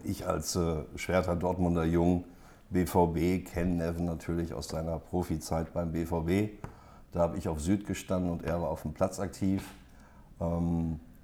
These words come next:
das erste Mal, wie wir über den Weg gelaufen, sind wir uns auf einer Firmenveranstaltung von einer Firma, für die ich vorher gearbeitet habe, Itemis in Lünen, auf dem Sommerfest.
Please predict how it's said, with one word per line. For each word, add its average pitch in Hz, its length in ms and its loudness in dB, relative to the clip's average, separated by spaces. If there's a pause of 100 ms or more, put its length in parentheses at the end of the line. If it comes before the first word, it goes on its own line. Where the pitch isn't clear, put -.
(140)
das - 140 -4
erste - 280 0
Mal, 101 160 6
wie 95 60 4
wir 92 60 4
über 92 120 2
den 90 160 2
Weg 92 180 0
gelaufen, 110 460 -2
sind 95 300 -4
wir 82 100 -2
uns 85 300 -4
auf 78 240 -8
einer 82 160 -4
Firmenveranstaltung 87 1300 -4
von 82 320 -8
einer 80 240 -4
Firma, 85 320 -4
für - 160 -6
die 80 160 -6
ich - 80 -10
vorher 107 300 -2
gearbeitet 85 560 -4
habe, 82 200 -2
Itemis 95 540 -4
in 87 160 -4
Lünen, 123 360 0
auf - 100 -12
dem 80 100 -6
Sommerfest. 95 640 -4